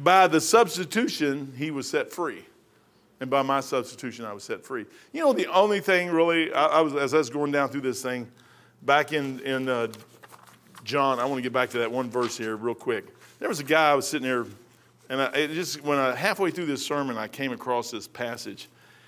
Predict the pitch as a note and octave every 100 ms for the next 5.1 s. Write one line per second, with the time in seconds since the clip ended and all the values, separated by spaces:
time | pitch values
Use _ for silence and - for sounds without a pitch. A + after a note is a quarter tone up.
0 | _ - C3 C3+ C3 C3 B2+ B2 A#2+ A#2+
1 | - _ _ _ _ D#3 E3 F3+ D3 A2+
2 | C3+ C3+ B2 G2 F#2+ - - _ _ -
3 | - - _ _ - G3 G3 F#3+ E3+ C#3
4 | G#3+ G#3 F#3+ - F3+ F3 E3 D#3+ D3 C3+